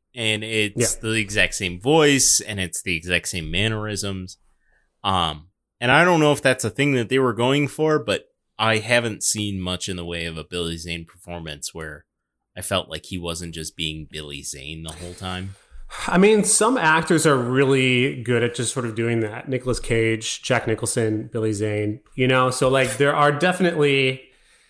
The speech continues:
Speaker 2: <laughs> actors within that tradition who are just sort of, like, themselves all the time.
Speaker 1: I thought you were gonna be serious and be like,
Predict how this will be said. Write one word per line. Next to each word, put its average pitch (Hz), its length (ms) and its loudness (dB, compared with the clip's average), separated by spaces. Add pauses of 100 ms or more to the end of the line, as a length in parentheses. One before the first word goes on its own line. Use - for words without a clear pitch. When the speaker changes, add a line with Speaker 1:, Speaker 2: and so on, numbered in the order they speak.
(140)
Speaker 2:
<laughs> - 500 -20
actors 147 880 2
within 131 240 2
that 120 120 2
tradition 120 440 0
who 113 100 -2
are 120 60 2
just 117 160 -2
sort - 120 -2
of, 113 80 0
like, 113 140 -2
themselves 107 680 -2 (280)
all 117 100 2
the 107 80 2
time. 104 300 -2 (120)
Speaker 1:
I 156 120 6
thought 180 180 6
you 147 100 8
were 139 80 6
gonna 131 140 4
be 117 140 4
serious 120 340 4
and 104 100 -2
be 107 120 2
like, 104 340 2